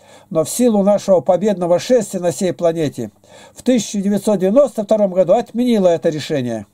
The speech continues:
Этот международный орган мы сделали оружием наших устремлений по захвату власти над всеми царствами и народами. Четвёртое.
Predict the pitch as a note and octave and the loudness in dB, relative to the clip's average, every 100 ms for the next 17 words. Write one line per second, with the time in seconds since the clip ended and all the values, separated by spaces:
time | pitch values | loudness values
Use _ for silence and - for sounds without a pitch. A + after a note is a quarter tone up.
0 | _ _ _ - - - F3 F#3+ G3 G3 | _ _ _ -20 -20 -2 0 2 0 -2
1 | G3 F#3 F#3+ G#3 G#3+ G3+ G3+ A3+ G#3 G3+ | -2 2 2 2 2 2 4 2 0 -4
2 | G3 G#3 D3+ G3+ G#3+ G3+ G3+ G#3 C4 A#3+ | -2 -2 0 0 2 4 2 2 -2 -2
3 | G3+ F3+ E3+ G#3 - G3+ G3+ - F3+ F3+ | -2 -2 0 -2 -2 -6 -6 -8 -8 -4
4 | F3+ A3 G3+ E3+ C3 - - F3 D#3+ F3+ | 0 2 2 -2 -6 -18 -2 0 2 2
5 | G3+ G3 F#3+ G3 A#3 - E3 D#3+ D3+ - | 0 0 -2 2 2 0 -6 -6 -6 -4
6 | G#3+ F#3+ - G#3 G3 - - F3 F3+ E3+ | -2 -2 0 2 2 -4 -10 -8 -4 -2
7 | D#3 E3 C3+ B2 A#2 G2+ _ _ _ _ | 0 0 0 -2 -6 -12 _ _ _ _
8 | _ _ - - - G3 G#3+ F#3+ C3 B2 | _ _ -20 -18 -8 -4 2 0 2 -2
9 | G#2+ | -2